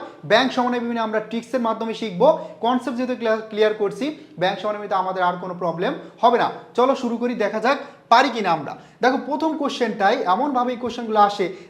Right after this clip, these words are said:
দেখলে একটা ভয় কাজ করে এবং আইডেন্টিফাই করাটা খুবই ডিফিকাল্ট, ঠিক আছে? So আমি যদি শেখাই, definitely তোমার জন্য এটা অনেক বেশি সহজ হবে এবং তুমি ইজিলি ধরতে পারবে, ঠিক আছে? তো শুরু করা যাক। দেখো, এক নম্বর কোশ্চেনটা কি আছে এখানে?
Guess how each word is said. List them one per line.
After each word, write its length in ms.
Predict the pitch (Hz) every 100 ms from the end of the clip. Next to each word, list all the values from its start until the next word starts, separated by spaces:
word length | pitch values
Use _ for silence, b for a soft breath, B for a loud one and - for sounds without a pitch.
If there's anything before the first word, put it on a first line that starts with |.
| -
দেখলে 240 | 208 220
একটা 160 | 220 220
ভয় 240 | 165 185
কাজ 160 | 214 214 -
করে 180 | 180 131 B B
এবং 160 | 190
আইডেন্টিফাই 460 | 180 190 233 233 226
করাটা 220 | 214 208
খুবই 360 | 202 - 240 294
ডিফিকাল্ট, 440 | 220 180 - - - - -
ঠিক 140 | 208
আছে? 420 | 220 220 160 - - -
So 60 | 233
আমি 340 | 233 196 254
যদি 200 | 277 277
শেখাই, 340 | 254 240 208 185 B B
definitely 460 | 190 240 262 254 214
তোমার 240 | 196 220 214
জন্য 200 | 226 208
এটা 140 | 190
অনেক 240 | 190 196 165
বেশি 200 | 185 180
সহজ 280 | 185 190
হবে 160 | 196 214
এবং 100 | 208 180
তুমি 280 | 185 180 - -
ইজিলি 300 | 180 220 240
ধরতে 280 | 175 175 175
পারবে, 260 | 160 - - B B
ঠিক 140 | - 220
আছে? 220 | - 165 - B
তো 60 | 208
শুরু 220 | 233 262
করা 180 | 240 202
যাক। 160 | 147 - B B
দেখো, 160 | 220
এক 220 | 220 190 277
নম্বর 220 | 285 277
কোশ্চেনটা 600 | 247 233 226 190 170 185 - - - _ _ _ _ _ _
কি 140 | - 214
আছে 200 | 196 196
এখানে? 240 | 185 185